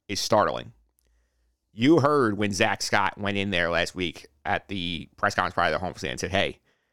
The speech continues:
this is not acceptable. We are not playing to our level. Guys are not following instructions."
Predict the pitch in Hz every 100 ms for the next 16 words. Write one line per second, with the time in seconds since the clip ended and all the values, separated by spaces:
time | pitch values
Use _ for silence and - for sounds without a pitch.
0 | _ _ _ 110 117 120 110 - - 120
1 | 123 117 113 - _ _ _ _ _ _
2 | - 113 113 113 117 117 107 104 104 101
3 | 101 101 113 107 107 107 104 101 101 -
4 | 101 - 98 90 -